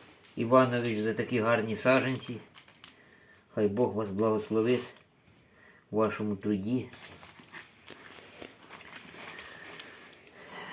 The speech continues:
Зараз я їх поставлю ще десь тепле, трохи світле місце, щоб вони ще підростали. А десь тоді, коли земля прогріється, в,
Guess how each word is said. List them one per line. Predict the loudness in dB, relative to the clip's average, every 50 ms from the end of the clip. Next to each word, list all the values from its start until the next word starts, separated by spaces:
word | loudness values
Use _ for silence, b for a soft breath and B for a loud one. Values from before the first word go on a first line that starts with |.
| B B B B B B B B
Зараз | -6 2 6 8 8 10 10 8
я | 8
їх | 6 6 4 2
поставлю | 0 -2 2 4 6 8 8 8 6 2
ще | 2 2 2 2
десь | 2 2 2 0 -4 -6 -8 -12 -12 -12 -10 -10 -10 -10 B B B B B B B B B B B B -20 -20 _ -20 -20 -20 -20 -20 -20 0 4
тепле, | 6 6 6 6 4 2 2
трохи | 4 2 2 2 2 0
світле | -2 -2 -2 -2 2 2 4 4
місце, | 4 2 0 0 0 0 -2 0
щоб | 0 0 0
вони | 2 2 2
ще | 2 4 2 2
підростали. | 2 0 0 0 0 0 4 8 8 10 10 8 6 4
А | 4 4
десь | 4 4 4 4
тоді, | 0 0 2 2 4
коли | 4 4 4 4
земля | 4 4 4 6 8 8 8
прогріється, | 8 6 4 4 6 6 4 4 2 2 2 2 2 2 0 -2 b b b b b b b b b b b b b b b _
в, | -2 -2 0